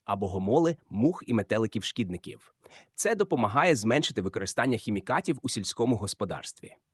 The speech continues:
П'ять. Використання в науці. Комахи надихають на створення нових матеріалів, а деякі їхні види застосовуються в медицині для лікування ран.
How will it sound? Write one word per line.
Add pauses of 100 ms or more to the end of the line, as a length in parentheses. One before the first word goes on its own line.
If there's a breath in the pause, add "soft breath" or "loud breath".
(560)
П'ять. (120)
Використання
в
науці. (520 soft breath)
Комахи
надихають
на
створення
нових
матеріалів, (200 loud breath)
а
деякі
їхні
види
застосовуються
в
медицині
для
лікування
ран.